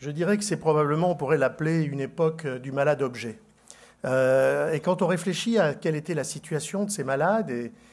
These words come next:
et des médecins face à ces malades, finalement, euh, tout ça a été dominé par deux sentiments que,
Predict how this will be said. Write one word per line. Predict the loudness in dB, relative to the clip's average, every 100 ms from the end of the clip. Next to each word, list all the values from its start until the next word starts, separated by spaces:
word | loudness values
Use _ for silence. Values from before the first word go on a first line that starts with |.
| _ -10
et |
des | -6
médecins | -6 -4 -2 0
face | 0 -4
à | -4
ces | -6
malades, | -4 -2 -2
finalement, | -2 -4 -2 0 0 0 -10 -20 -14 -6
euh, | -6 -4
tout | -6
ça | -2 -2
a |
été | -2 -4
dominé | -4 -4 -2 -2
par | 0 -2 -4
deux | -8 -6
sentiments | -6 -8 -8 -4 -2 -2
que, | -4 -8